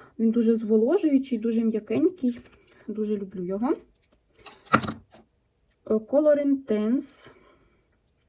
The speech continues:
Red Berry. Е, це такий механічний олівчик. Е, якраз під, е, в мене є така помада зараз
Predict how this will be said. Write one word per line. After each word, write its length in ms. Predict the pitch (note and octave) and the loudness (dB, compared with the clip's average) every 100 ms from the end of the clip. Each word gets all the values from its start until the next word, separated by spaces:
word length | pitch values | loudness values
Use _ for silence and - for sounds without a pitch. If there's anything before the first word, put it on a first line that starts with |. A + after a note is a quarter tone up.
| _ - | _ -8
Red 300 | G#3 A3 A#3 | -2 0 0
Berry. 440 | G3 G#3 G#3 C4+ F4+ - - - | -2 -2 2 2 2 -4 -12 -4
Е, 160 | A3+ | -2
це 140 | A3 A3 | -2 -6
такий 260 | - - | -8 -2
механічний 680 | A3 A3 A3 A3 - G#3+ G#3 | -2 0 0 0 -2 -4 -4
олівчик. 500 | G3+ A3 A3+ F#4+ G4 - - - - - _ - | -4 -6 -6 -6 -6 -10 -20 -20 -20 -20 _ -6
Е, 240 | B3+ A#3+ | -2 0
якраз 480 | A#3+ A#3+ B3 A#3+ - | -2 -2 -2 -2 -6
під, 360 | - A#3+ A3 | -6 -6 0
е, 200 | A3+ A3+ | 2 4
в 60 | A3+ | 2
мене 320 | A3+ A3+ A3 | 2 2 2
є 80 | A3 | 0
така 220 | A3 A3 | -2 -6
помада 420 | A3 G#3+ G#3 G#3+ | -4 -4 -2 -2
зараз 480 | G#3+ G#3+ A3 - - | -2 -2 -4 -6 -16